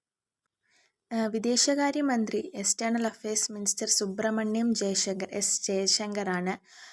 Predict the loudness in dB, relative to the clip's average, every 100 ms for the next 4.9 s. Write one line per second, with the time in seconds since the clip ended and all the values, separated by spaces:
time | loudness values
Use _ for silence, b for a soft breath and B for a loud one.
0 | B B -2 0 2 0 0 2 2 2
1 | 2 2 0 -2 -4 -8 -6 -6 -4 -4
2 | -4 -2 -2 0 -2 -2 -2 -2 -2 0
3 | 0 0 0 0 0 0 0 -2 -2 -2
4 | -4 -4 -4 -2 -2 -2 -4 b